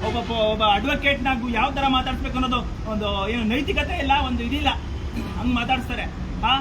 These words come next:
ಇರ್ಲಿ, ಆಯ್ತು, ನ-, ನಾವು ಇದನ್ನ ಲೋಕಾಯುಕ್ತಿಗೆ ಕಂಪ್ಲೇಂಟ್ ಮಾಡೋಣ, ಅವ್ರು ಬಂದು ಏನ್ ಕ್ರಮ ತಗೊಳ್ತಾರೆ ತಗೊಳ್ಳಿ. ನಾವು ಇವಿ-, ಇವ್ರು ವಿಕ್ಟಿಮು ಇದ್ದಾರೆ, ನಮ್ಮ ಹತ್ರ ರೆಕಾರ್ಡ್ಸ್ ಇದೆ, ಅವರು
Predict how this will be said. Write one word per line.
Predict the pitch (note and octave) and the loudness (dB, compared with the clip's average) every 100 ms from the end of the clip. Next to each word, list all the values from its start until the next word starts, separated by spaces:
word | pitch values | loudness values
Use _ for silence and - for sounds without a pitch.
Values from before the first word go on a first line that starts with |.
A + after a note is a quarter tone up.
| - - - - | 0 -6 -4 -2
ಇರ್ಲಿ, | A#3 C#4+ | 2 2
ಆಯ್ತು, | G#3+ A3 C#4 A#3+ | 4 2 2 0
ನ-, | A3 G#3+ | -4 -2
ನಾವು | G#3+ G#3+ | -2 0
ಇದನ್ನ | G#3 G#3+ G#3+ G3+ F#3 | 0 0 0 0 0
ಲೋಕಾಯುಕ್ತಿಗೆ | B3+ C#4 C4 A#3+ B3 | -2 0 -2 0 -2
ಕಂಪ್ಲೇಂಟ್ | A3 A3 A#3+ A#3 | -2 -2 0 2
ಮಾಡೋಣ, | A3 A3+ B3+ - - | 2 0 -2 -4 -2
ಅವ್ರು | A3+ C#4 C#4 | 2 2 4
ಬಂದು | B3+ | 4
ಏನ್ | B3+ A#3 | 2 2
ಕ್ರಮ | A#3 A#3+ | 0 0
ತಗೊಳ್ತಾರೆ | A#3+ A3+ A3+ A3 | -2 -4 -2 -2
ತಗೊಳ್ಳಿ. | G#3+ B3 A#3 A#3+ | -2 0 0 0
ನಾವು | - - G#3 G#3 | -2 -2 2 2
ಇವಿ-, | G#3+ A3+ G#3+ | 2 -2 -2
ಇವ್ರು | C4 C4+ | 0 0
ವಿಕ್ಟಿಮು | A3+ - C#4 C#4 | -2 0 2 2
ಇದ್ದಾರೆ, | C4 B3+ C4 C4+ - - | 2 6 6 6 0 -4
ನಮ್ಮ | A3 | -2
ಹತ್ರ | A#3+ | -2
ರೆಕಾರ್ಡ್ಸ್ | B3+ G#3 C4+ C#4 - | 0 2 6 4 4
ಇದೆ, | A#3 B3+ | 2 4
ಅವರು | B3 - G3 G3+ | 4 0 -2 -2